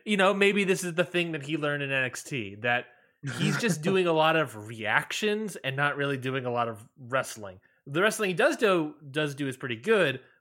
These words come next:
Speaker 1: but it's not getting connected to the crowd, so he's doing reactions,
Speaker 2: Uh,
Speaker 1: which isn't doing anything at all for me. I don't know.
Speaker 2: You know, he, he's been on a downward spiral, obviously, ever since, you know, he won the N X T Championship long ago.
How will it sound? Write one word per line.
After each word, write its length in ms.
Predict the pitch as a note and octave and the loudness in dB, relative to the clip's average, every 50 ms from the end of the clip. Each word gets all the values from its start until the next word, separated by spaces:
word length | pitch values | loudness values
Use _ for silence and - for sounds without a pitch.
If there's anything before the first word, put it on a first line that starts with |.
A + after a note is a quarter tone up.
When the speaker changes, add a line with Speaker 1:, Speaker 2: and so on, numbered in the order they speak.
| _ | _
Speaker 1:
but 100 | - C#3+ | -4 -2
it's 160 | D3 C#3 - - | -2 -2 0 2
not 180 | E3+ D#3 D3+ | 2 2 2
getting 200 | - D3 C#3 C3 | 0 -4 -6 -6
connected 340 | - C#3 C#3 C3 - C3+ B2 | -6 -6 -6 -6 -6 -8 -10
to 40 | A2 | -10
the 80 | A#2 | -10
crowd, 480 | - - E3+ E3 D3+ B2+ A#2+ A#2 A#2 - | -6 -2 2 4 4 4 4 2 0 -4
so 80 | - B2 | -8 -8
he's 100 | A#2+ A#2 | -8 -6
doing 220 | C#3+ C3+ B2 A#2 | -6 -8 -8 -8
reactions, 640 | A2+ C3+ D#3 E3+ F3+ F3+ - - C#3+ C3 A2+ G2+ G#2 | -4 0 2 2 2 2 0 -4 -4 -4 -4 -6 -6
Speaker 2:
Uh, 40 | A#2 | -6
Speaker 1:
which 220 | B2 A#2+ - - _ | -6 -8 -8 -10 _
isn't 340 | D3 C3+ B2 B2+ A#2+ A#2 A2+ | -8 -6 -6 -6 -10 -8 -8
doing 220 | A#2+ A2+ A2+ A#2 | -8 -6 -4 -4
anything 320 | A#2+ A#2 A#2 A2+ A2 G2+ | -4 -6 -6 -8 -8 -8
at 80 | G#2 G#2 | -6 -6
all 120 | G2+ G2 | -6 -8
for 140 | - - G2 | -10 -14 -18
me. 260 | G2 F#2+ F2+ F2 F#2 _ _ _ _ _ _ _ _ _ _ _ _ _ _ | -20 -20 -20 -20 -20 _ _ _ _ _ _ _ _ _ _ _ _ _ _
I 120 | - A#2+ A2+ | -6 -6 -6
don't 140 | G2 F#2 E2+ | -6 -8 -14
know. 60 | D#2+ D2+ _ - | -18 -20 _ 2
Speaker 2:
You 80 | G3+ | 2
know, 60 | F3+ E3+ | 4 4
he, 300 | F3 A3 B3+ C#4+ C4 G3 | 4 4 4 4 2 2
he's 320 | F#3 C4 D4 D#4 C#4+ - | 4 4 4 4 4 4
been 180 | - D#4+ C4+ A#3 | 2 4 6 6
on 220 | G3+ F3+ E3+ C#3 | 6 6 4 2
a 300 | B2+ G#2 G2 F2+ F2+ F#2 - _ _ _ _ _ _ _ _ _ _ _ _ _ _ _ _ | 0 -4 -4 -8 -10 -12 -18 _ _ _ _ _ _ _ _ _ _ _ _ _ _ _ _
downward 580 | - C3+ B2 A#2 A#2 B2 B2 A#2 B2 B2 A2+ G#2 | 0 2 4 4 4 4 0 -2 -4 -4 -6 -6
spiral, 640 | - - - - G#2 G#2+ G#2 G#2 G#2+ G#2+ G#2+ A2 A2 | -10 -14 -8 -6 -2 0 0 0 0 0 -2 -4 -4
obviously, 540 | G#2+ G#2+ G#2+ A2 A2 G2+ - - A2 G#2+ G#2 | -4 -4 -6 -8 -10 -10 -10 -10 -8 -6 -6
ever 180 | G#2 G2+ G#2 | -6 -6 -8
since, 500 | G2+ - - G#2 G2 - - - - - - | -12 -12 -12 -14 -12 -12 -12 -10 -10 -12 -12
you 80 | G#2 G2 | -10 -10
know, 120 | F#2+ F#2 | -10 -10
he 140 | - A2 G#2 | -10 -10 -10
won 240 | G#2 G#2 G#2 G2+ G2 | -8 -6 -8 -8 -8
the 140 | G2+ G2 | -12 -12
N 100 | G2 G2 | -10 -10
X 160 | G2 - - - | -12 -12 -16 -18
T 80 | G2 G2+ | -18 -16
Championship 560 | - G#2 G2 G2 G2 G#2 G2 - - G2+ G2+ | -14 -14 -14 -12 -12 -14 -14 -12 -14 -14 -10
long 300 | G2+ G2+ G2+ G#2 G#2 G2+ | -8 -8 -6 -6 -8 -10
ago. 300 | G2+ G2+ G#2 G#2 G#2+ | -12 -10 -10 -10 -12